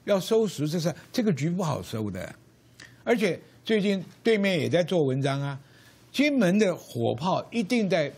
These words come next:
一定的时间要去打一打，因为这个炮啊，它有一个自退福进机，卡死了你都不知道，你要说让它射击一次，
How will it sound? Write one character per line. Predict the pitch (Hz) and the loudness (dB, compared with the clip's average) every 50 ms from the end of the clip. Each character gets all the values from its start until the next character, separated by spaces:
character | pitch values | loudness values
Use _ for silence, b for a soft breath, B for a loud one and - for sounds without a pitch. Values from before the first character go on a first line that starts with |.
| - - | -10 -4
一 | 185 202 | -4 -2
定 | 170 226 220 | 0 0 2
的 | 180 151 | 2 0
时 | 117 - 131 | 0 -2 -2
间 | 117 143 156 | 0 0 0
要 | 165 156 143 | 0 -2 -4
去 | - - 147 | -4 -4 -6
打 | 135 - - - - | -4 -4 -6 -4 -2
一 | 117 160 | -2 -2
打， | 180 - 127 - 78 - - | 0 -2 -6 -8 -8 -12 -4
因 | 240 247 | 0 2
为 | 262 247 | 2 2
这 | 180 240 202 | 0 -2 -4
个 | 196 | -4
炮 | 165 - - - 214 185 120 | -6 -6 -4 0 0 0 2
啊， | 101 - - B B B B B B | 0 -4 -6 B B B B B B
它 | - - 214 220 | -4 -2 0 2
有 | 190 131 120 | 2 0 0
一 | 135 151 | -2 -2
个 | 156 170 | -2 -4
自 | 165 - 196 196 | -2 0 -2 -2
退 | 160 - 185 175 135 | 0 2 0 0 0
福 | - - 131 135 | -2 -2 -2 -2
进 | 139 147 190 151 131 | 0 0 0 0 0
机， | 117 113 127 139 156 - B B B B B B B B B B - | 0 -2 -2 -2 -4 -4 B B B B B B B B B B -4
卡 | - - 202 226 | -2 0 0 -2
死 | - - 135 131 | -2 -4 -4 -2
了 | 135 165 | 0 0
你 | 175 139 117 | 0 0 0
都 | 123 147 | -2 -2
不 | 147 175 | -2 -4
知 | 170 143 185 185 | -4 -2 -2 0
道， | 208 185 151 - - | 0 0 -2 -2 -4
你 | - 113 123 | -2 0 0
要 | 156 170 170 - - - _ _ | 0 0 -2 -6 -10 -20 _ _
说 | - - - - 190 - - | -20 -16 -6 -6 -6 -6 -4
让 | 156 156 156 | -4 -2 0
它 | 156 160 156 156 - - - _ | 0 -2 -2 -4 -10 -20 -20 _
射 | - - 220 208 160 | -4 0 2 2 2
击 | 120 123 120 120 | 2 0 0 0
一 | 139 | 0
次， | 135 - - 135 107 | 0 -2 -4 -6 -6